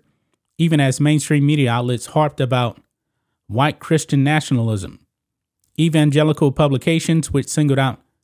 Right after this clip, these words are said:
conservative-leaning ministers for purportedly mixing faith and politics by addressing abortion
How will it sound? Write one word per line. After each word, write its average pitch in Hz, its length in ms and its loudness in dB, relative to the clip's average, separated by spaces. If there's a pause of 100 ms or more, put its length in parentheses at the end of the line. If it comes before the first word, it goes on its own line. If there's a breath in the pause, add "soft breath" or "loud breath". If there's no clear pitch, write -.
conservative-leaning 143 840 2
ministers 139 460 0
for 135 340 0 (540)
purportedly 135 760 0 (360)
mixing 160 540 0
faith 156 320 -2
and 131 120 0
politics 151 520 -2
by 131 180 -2
addressing 139 380 -2
abortion 175 580 0